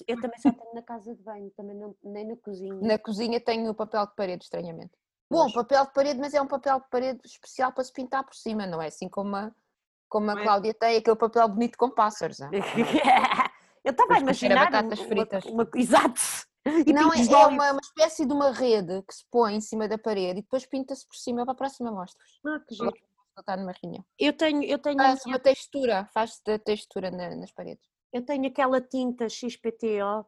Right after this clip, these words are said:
Speaker 1: para, para superfícies laváveis.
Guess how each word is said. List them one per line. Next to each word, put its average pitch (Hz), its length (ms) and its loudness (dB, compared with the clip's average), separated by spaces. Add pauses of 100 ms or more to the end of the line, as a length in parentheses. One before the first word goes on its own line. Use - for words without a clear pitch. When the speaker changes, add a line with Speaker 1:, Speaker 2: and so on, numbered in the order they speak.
Speaker 1:
para, 190 840 -8 (340)
para 202 120 -10
superfícies - 720 -14
laváveis. 185 580 -8